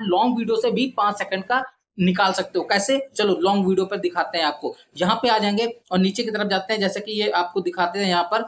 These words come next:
किसी भी बड़े blogger का आपको blog channel ले लेना है। blog channel ले लो या जो आपको पसंद हो, cooking का channel हो, जो भी हो, ठीक है। जैसे कि हमने यहाँ पर शिवानी कुमारी का official channel जो है इनका,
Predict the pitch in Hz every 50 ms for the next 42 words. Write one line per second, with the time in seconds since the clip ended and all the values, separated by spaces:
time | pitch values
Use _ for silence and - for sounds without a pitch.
0 | - _ - 208 202 202 277 254 277 233 180 202 208 240 247 196 185 208 208 196
1 | 226 220 - - 247 247 - 180 190 180 - - - 143 139 156 175 180 190 185
2 | - 196 175 175 185 196 190 175 175 160 156 151 147 143 127 135 131 143 143 120
3 | 147 160 165 175 175 - - 175 170 175 175 170 165 165 160 156 185 196 196 190
4 | 190 190 180 220 240 247 220 196 - 165 175 - - 202 - - - 196 202 202
5 | 196 196 185 - - 202 196 208 202 196 185 175 175 185 185 185 208 214 202 180
6 | 208 190 170 190 185 160 147 143 - 240 247 233 156 - - - 190 196 269 269
7 | 269 254 226 202 185 226 247 226 202 196 - 240 - - - 180 170 165 175 190
8 | 226 240 226 - 208 196 190 185 185 196 - - 226 240 254 - 196 180 180 185
9 | 180 180 185 196 208 202 202 202 196 196 196 190 180 196 185 180 180 180 185 180
10 | 202 233 262